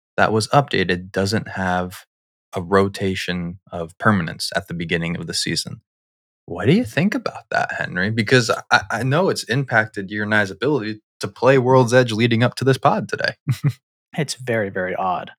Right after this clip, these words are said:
Speaker 2: Um, I'm shocked. I'm not sure if it was intentional. I'm not sure if it was some sort of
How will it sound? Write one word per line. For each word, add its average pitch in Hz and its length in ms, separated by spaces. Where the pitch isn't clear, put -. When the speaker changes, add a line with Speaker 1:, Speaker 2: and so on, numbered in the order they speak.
Speaker 2:
Um, 101 300
I'm 101 160
shocked. 113 560
I'm 113 120
not 101 220
sure 110 220
if - 100
it 95 100
was 90 200
intentional. 151 640
I'm 135 80
not - 180
sure 95 220
if 92 100
it 90 100
was 92 280
some 104 400
sort 92 320
of 87 180